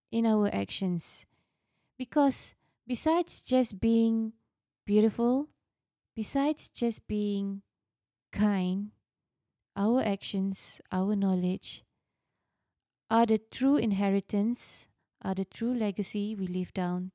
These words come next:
to our children. So be conscious in every actions, every words that you use.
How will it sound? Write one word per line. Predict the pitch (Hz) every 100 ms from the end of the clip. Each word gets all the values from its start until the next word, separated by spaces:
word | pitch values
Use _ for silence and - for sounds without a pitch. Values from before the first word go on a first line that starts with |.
| _ _ -
to | 190
our | 175 175
children. | - - - 170 185 196 _ _ _ _ _ _ _ _ _ _ _ _
So | 220
be | 202 294
conscious | - 247 233 - 233 220 -
in | 202
every | - 190 202
actions, | 196 180 - 180 175 175 - -
every | 190 175 175
words | 185 202 - -
that | -
you | 185
use. | 175 180 - - -